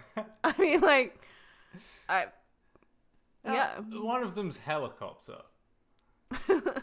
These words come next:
Speaker 1: That's it to me. Uh, maybe this is, like, a, a newer generation thing that helicopter is, is something else. But to me, helicopter is like windmilling, where
Speaker 2: Yeah,
Speaker 1: you just
Speaker 2: swinging your
Speaker 1: wave it
Speaker 2: dick
Speaker 1: around.
Speaker 2: around. <laughs> I,
Speaker 1: Yeah.
Speaker 2: yeah, I think that's it.
Speaker 1: Is that still that good?
Speaker 2: But people, people use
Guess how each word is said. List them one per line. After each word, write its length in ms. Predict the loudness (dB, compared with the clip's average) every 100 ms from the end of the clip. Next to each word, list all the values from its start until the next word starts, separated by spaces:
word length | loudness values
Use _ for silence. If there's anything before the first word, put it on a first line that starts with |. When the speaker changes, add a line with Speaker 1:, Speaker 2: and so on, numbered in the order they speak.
| -8 -8 -6 2
Speaker 1:
That's 260 | 2 4 4
it 260 | 2 -4 -6
to 80 | -4
me. 360 | 0 2 0
Uh, 140 | -2 -2
maybe 320 | -4 -2 -2
this 100 | -4
is, 160 | -6 -4
like, 180 | -4 -4
a, 220 | -6 -6
a 60 | -10
newer 340 | -8 -6 -6
generation 640 | -6 -8 -6 -8 -8 -14
thing 320 | -14 -14 -14 -10
that 160 | -12 -10
helicopter 600 | -10 -10 -10 -12 -10 -12
is, 220 | -14 -20 -20
is 160 | -20 -14
something 240 | -12 -8
else. 120 | -8 -10
But 100 | -14
to 60 | -8
me, 120 | -6
helicopter 480 | -4 -4 -6 -8 -8
is 80 | -4
like 200 | -4 -2
windmilling, 680 | -4 -4 -6 -8 -10 -18 -20 -14
where 120 | 0 4
Speaker 2:
Yeah, 100 | 4
Speaker 1:
you 60 |
just 100 | 4
Speaker 2:
swinging 200 | 0 2
your 60 | 2
Speaker 1:
wave 100 | 2
it 20 | 2
Speaker 2:
dick 40 |
Speaker 1:
around. 320 | 2 0 -2 -4
Speaker 2:
around. 80 | -6
<laughs> 20 |
I, 60 | -2
Speaker 1:
Yeah. 140 | 4
Speaker 2:
yeah, 80 | 6
I 80 | 6
think 180 | 4 2
that's 240 | 2 0
it. 80 | -2
Speaker 1:
Is 100 | 2
that 180 | 0 0
still 240 | -4 -4 0
that 380 | -2 -2 -8
good? 300 | -6 -6 -8 -8
Speaker 2:
But 120 | 0
people, 300 | 2 2 -2 -4
people 300 | -4 -4 -2
use 340 | -2 -4 -6